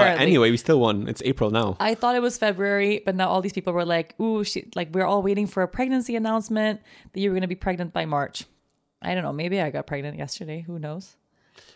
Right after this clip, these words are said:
Speaker 2: I don't know. You
Speaker 1: <laughs>
Speaker 2: don't let me, uh
Speaker 1: <laughs> So, okay, move on. <laughs> Move on. So, do you think that we won because she was
Speaker 2: Wrong.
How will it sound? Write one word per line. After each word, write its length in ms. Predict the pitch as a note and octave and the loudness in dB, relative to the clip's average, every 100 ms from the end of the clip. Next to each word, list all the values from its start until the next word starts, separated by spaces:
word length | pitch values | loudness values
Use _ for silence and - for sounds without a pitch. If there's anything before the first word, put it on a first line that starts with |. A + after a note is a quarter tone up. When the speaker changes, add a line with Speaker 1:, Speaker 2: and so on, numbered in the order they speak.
| _ | _
Speaker 2:
I 80 | A#2+ | -2
don't 100 | B2 | 0
know. 160 | D3+ E3 | 2 4
You 380 | B2+ C3 C3 C3 | 4 4 4 0
Speaker 1:
<laughs> 120 | B2+ | 0
Speaker 2:
don't 200 | C3+ C#3+ | 0 0
let 120 | C#3+ | -2
me, 340 | D3 D3 D3 D3 | -2 0 0 0
uh 100 | C#3+ - _ _ | -2 -6 _ _
Speaker 1:
<laughs> 300 | _ A3+ - | _ -4 -2
So, 160 | A3 A#3 | -2 -2
okay, 380 | - - F3 - F3 | -4 -2 -2 -2 -4
move 160 | E3+ D3 | -2 -2
on. 80 | C3+ - - | -4 -8 -4
<laughs> 220 | G#3+ E3 | 0 2
Move 240 | F#3+ F3 C#3+ | 2 0 -2
on. 100 | - - - - - - - | -10 -14 -16 -14 -14 -18 -14
So, 640 | - F#3+ F3+ F3+ F3+ F3+ - | 0 4 6 4 4 2 -2
do 80 | F3+ | -2
you 120 | F#3 | 0
think 320 | F3+ F#3+ F#3 - | 0 0 -2 0
that 220 | F3 F3 _ D#3 | 0 0 _ -4
we 160 | F3+ | -4
won 340 | D#3 E3 E3 F3 | -2 -2 -2 -2
because 340 | E3+ D#3+ D3 | -4 -6 -6
she 120 | - | -6
was 340 | C#3+ C#3+ - - _ _ _ _ _ _ | -6 -6 -10 -14 _ _ _ _ _ _
Speaker 2:
Wrong. 300 | A2 B2 B2+ | 0 2 0